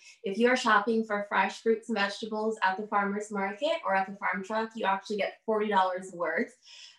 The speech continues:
um, of produce. And that's an amazing resource, especially now when times are tough for everyone. So we hope you come out and visit us on the farm truck or at the farmers market. And we're also able to, um,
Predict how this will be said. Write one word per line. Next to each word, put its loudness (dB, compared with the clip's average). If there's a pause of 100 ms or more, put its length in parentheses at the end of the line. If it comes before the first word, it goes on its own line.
um, 2 (220)
of -2
produce. -2
And -2
that's -2
an -2
amazing 0
resource, 0
especially 2
now 4
when 0
times -2
are -2
tough -2
for -4
everyone. -4
So -4
we -4
hope 4
you -2
come -4
out 4 (340)
and 4
visit 6
us 4
on 6
the 2
farm 2
truck 2
or 0
at 0
the -6
farmers 0
market. -4 (380)
And 6
we're 6
also 6 (140)
able -4
to, 0
um, 0